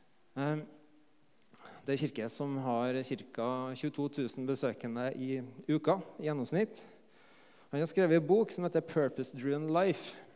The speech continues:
eller Målrettet liv, som den heter på norsk. Den er oversatt til åttifem forskjellige språk,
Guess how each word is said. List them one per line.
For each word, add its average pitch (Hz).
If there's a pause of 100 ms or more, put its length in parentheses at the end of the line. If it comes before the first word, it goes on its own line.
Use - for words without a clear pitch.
(880)
eller 135
Målrettet 135
liv, 139
som 131
den 127
heter 113 (1080)
på 123
norsk. 113 (360)
Den 156
er -
oversatt 143
til 160
åttifem 135
forskjellige 120
språk, -